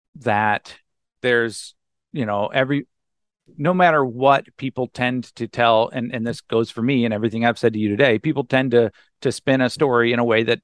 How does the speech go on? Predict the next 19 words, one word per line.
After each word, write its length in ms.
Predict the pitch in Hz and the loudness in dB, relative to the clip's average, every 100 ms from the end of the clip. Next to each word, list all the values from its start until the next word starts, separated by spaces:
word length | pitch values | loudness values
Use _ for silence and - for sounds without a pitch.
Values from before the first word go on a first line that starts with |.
| - | -8
that 240 | 113 107 - _ _ _ _ _ | -2 -2 -4 _ _ _ _ _
privileges 520 | 220 220 139 95 87 | 0 2 -2 -4 -12
them. 180 | - - _ _ _ _ | -14 -16 _ _ _ _
And 240 | - 113 113 | -6 -4 0
that's 360 | 117 - - - | -2 -2 -14 -4
always 260 | 147 151 123 | 0 0 -2
gonna 180 | 135 | -4
be 400 | 120 120 120 120 | 0 0 0 -2
the, 200 | 107 - - _ | -4 -10 -12 _
the, 280 | - 110 107 _ _ _ - | -4 -2 -2 _ _ _ -8
the 80 | |
case 340 | - 131 107 - | -2 0 -2 -4
whenever 400 | 117 127 139 - | -2 0 -2 -4
anybody, 640 | 151 139 120 107 101 101 - _ _ _ _ - | -4 -2 -2 -2 -2 -6 -10 _ _ _ _ -18
s-, 140 | - _ - | -18 _ -12
you 140 | 160 | -6
know, 240 | 110 107 110 - | -2 0 -2 -6
provides 380 | 113 113 113 - | 0 0 0 -4
any 320 | 131 127 | -4 -4